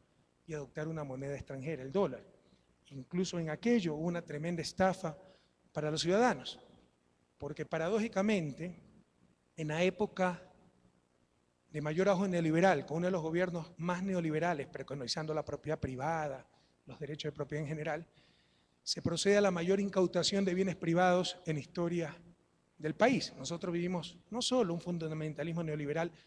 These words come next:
absolutamente inoportuno para un país como Ecuador, donde todas las políticas deberían buscar igualdad, disminución de la pobreza, y las políticas de sálvese quien pueda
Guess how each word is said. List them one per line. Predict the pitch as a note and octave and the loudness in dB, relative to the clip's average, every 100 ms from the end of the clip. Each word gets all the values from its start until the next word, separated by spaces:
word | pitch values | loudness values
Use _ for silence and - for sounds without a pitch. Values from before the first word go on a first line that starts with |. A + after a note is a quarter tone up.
| _ | _
absolutamente | - G#3+ - G3+ F#3+ D4 - F3 A3 G3 - C3+ - - _ _ _ _ | 4 6 6 8 8 8 6 2 2 0 -4 -12 -18 -20 _ _ _ _
inoportuno | F3 E3 D#3+ E3 A3+ G#3+ D3 | 0 0 0 0 4 4 2
para | D3 D#3+ | -2 -4
un | |
país | E3 D#3+ | -2 -4
como | - E3 | -4 -6
Ecuador, | D3+ D3 D3+ D#3 - _ _ _ _ _ | -6 -2 -2 -2 -6 _ _ _ _ _
donde | D3+ D3+ | -6 -6
todas | - G3+ A#3+ | 4 6 6
las | A3+ | 4
políticas | - F3 G3 A3+ E3+ - | 2 2 2 2 -2 -6
deberían | D3 D3+ D#3+ F#3 G3 E3 - - | -4 -4 0 0 0 -4 -12 -8
buscar | E3+ - G#3 F3 - - - _ | -6 4 6 6 2 -20 -20 _
igualdad, | - F3+ D3+ D3 F#3 F3+ | -6 0 0 2 2 2
disminución | D3+ D3 C#3+ E3+ | 0 -4 -4 -2
de | |
la | E3+ | -2
pobreza, | E3 E3 F3+ C3+ F3+ - _ _ _ _ - | -2 -2 -2 -2 -6 -10 _ _ _ _ -16
y | |
las | C#3 - | -14 -8
políticas | - E3 F3+ F3 D#3 | -6 -4 -4 -2 -2
de | B2+ | -2
sálvese | - F3 E3+ E3+ | -2 -2 -4 -4
quien | D#3+ E3+ | -2 -2
pueda | E3+ E3+ C#3+ E3 | 0 0 0 -4